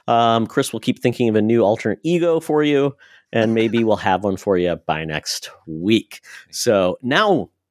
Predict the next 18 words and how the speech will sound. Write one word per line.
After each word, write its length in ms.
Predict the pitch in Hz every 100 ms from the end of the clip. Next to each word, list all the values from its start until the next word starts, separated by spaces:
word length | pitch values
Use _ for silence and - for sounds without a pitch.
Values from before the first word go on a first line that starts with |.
| _
Chris, 280 | - 65 -
it's 180 | - -
time 420 | 131 135 135 139 _
for 540 | - 107 110 110 110 _ _ _ _ _ _ _ _ _ _ -
our 500 | 104 98 92 87 _ -
time 500 | - 185 190 127 120
at 200 | 127 -
the 80 | 127
Geek 280 | 110 190 127
Easy. 360 | 110 107 107 -
But 80 | -
before 340 | 113 101 123
we 120 | 123
do 160 | 120 120
that, 260 | 147 170 - _
it's 120 | -
time 220 | - 127
to 340 | 123 107 107